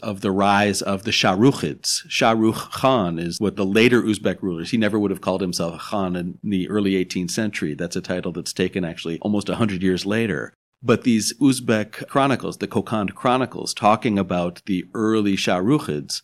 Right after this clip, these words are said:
position him as the Uzbek Ming ruler who lays claim to the Fergana Valley as Uzbek Ming territory. And the Bukharans, as I said, had already withdrawn their control. Who's he laying claim from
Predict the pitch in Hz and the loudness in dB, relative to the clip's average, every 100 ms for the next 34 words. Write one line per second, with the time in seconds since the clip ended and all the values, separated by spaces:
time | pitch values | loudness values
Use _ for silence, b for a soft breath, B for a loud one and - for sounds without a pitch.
0 | - 131 107 127 - 113 98 110 104 104 | 2 4 6 4 4 4 2 0 2 0
1 | 101 98 95 92 - 101 127 117 120 113 | 0 0 0 -2 -2 0 2 0 0 -2
2 | - 110 107 104 95 101 123 117 90 78 | 0 0 0 0 0 2 2 2 0 -2
3 | 73 _ - 123 107 95 92 - 104 110 | -6 _ -2 4 4 4 0 -4 0 4
4 | 120 123 - - 120 131 131 117 101 92 | 4 4 -2 -4 -2 0 0 0 -2 -2
5 | 90 101 98 92 90 98 104 92 - 92 | 0 0 0 -2 0 0 0 -2 -2 -4
6 | - 120 113 110 98 107 98 90 85 92 | -4 -4 -2 0 0 0 0 0 -2 -4
7 | 87 87 - - - - _ _ _ _ | -4 -6 -8 -10 -12 -18 _ _ _ _
8 | 127 117 107 95 - 117 117 110 170 180 | 4 6 6 2 -2 0 2 4 6 6
9 | 127 110 101 98 123 95 98 104 98 92 | 6 2 2 0 0 0 2 2 2 0
10 | 90 117 113 131 92 - 87 - 80 62 | -2 -2 0 0 -2 -4 -6 -4 -2 -2
11 | - - 117 110 - 110 101 95 95 92 | -6 -6 0 0 2 2 4 2 0 -2
12 | - 101 92 90 - - 101 95 151 185 | -2 0 0 -2 -6 -4 0 0 0 -4